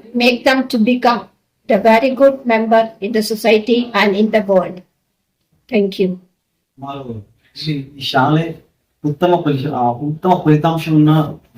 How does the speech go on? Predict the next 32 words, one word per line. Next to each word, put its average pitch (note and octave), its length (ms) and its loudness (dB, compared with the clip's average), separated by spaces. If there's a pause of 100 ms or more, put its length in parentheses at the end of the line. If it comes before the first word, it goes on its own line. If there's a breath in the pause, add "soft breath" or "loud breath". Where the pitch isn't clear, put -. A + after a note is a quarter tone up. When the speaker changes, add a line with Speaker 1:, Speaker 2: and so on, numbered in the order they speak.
Speaker 2:
ಕೊಡುವಲ್ಲಿ C3 520 0
ಮತ್ತು B2 220 -4
ಶಿಸ್ತಿಗೆ D3 720 0 (240)
ಮತ್ತೊಂದು E3+ 500 2
ಹೆಸರು C3 400 2
ಅಂದ್ರೆ A#2+ 500 0
ಅದು B2 200 0
ವಿಮಲ A#2+ 360 0
ವಿದ್ಯಾ C3+ 320 -2
ಸಂಯುಕ್ತ B2 420 -2
ಪ್ರೌಢಶಾಲೆ A2+ 540 -2
ಅಂದ್ರೆ G#2+ 220 -8
ಖಂಡಿತ A#2 360 -18
ತಪ್ಪಾಗಲ್ಲ. - 1160 -10
ಇಲ್ಲಿ A#2+ 480 -2 (140)
ಅನೇಕ, E3 400 2 (380)
ಆ, C3+ 260 0 (120)
ನಮ್ಮ C3 200 -2
ಸಹೋದರಿ C3 500 -2 (360)
ಪ್ರಿನ್ಸಿಪಾಲ್ C3 380 -2
ಆಗಿ A#2+ 160 0
ಸೇವೆ A#2+ 220 2
ಮಾಡ್ತಾ A2+ 300 0
ಹೋಗಿದ್ದಾರೆ. G#2+ 500 -4
ನಾವು C3 120 -2
ಬಂದಾಗ C3 300 -4
ಅದು, A#2 440 -6
ಆ, A2+ 200 0
ಸಿಸ್ಟರ್ A2+ 280 -6
ಅಲೆಕ್ಸಿ A#2 380 0
ಮೇರಿ A2+ 240 2
ಇದ್ರು. G#2+ 520 -10